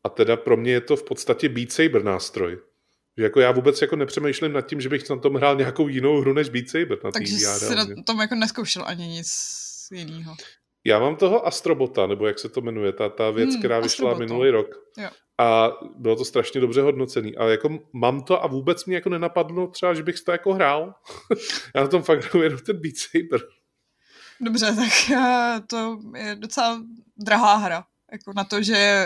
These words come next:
Speaker 2: si stěžujem, že dneska sběratelský edice stojí okolo osmi tisíc, tak, eh, P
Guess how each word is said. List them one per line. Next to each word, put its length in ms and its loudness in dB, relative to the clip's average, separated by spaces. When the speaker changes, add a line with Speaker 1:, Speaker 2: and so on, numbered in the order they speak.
Speaker 2:
si 180 -2
stěžujem, 460 0
že 100 -2
dneska 640 0
sběratelský 840 -2
edice 520 -2
stojí 340 -4
okolo 420 -4
osmi 260 -6
tisíc, 500 -8
tak, 160 -12
eh, 260 2
P 120 -4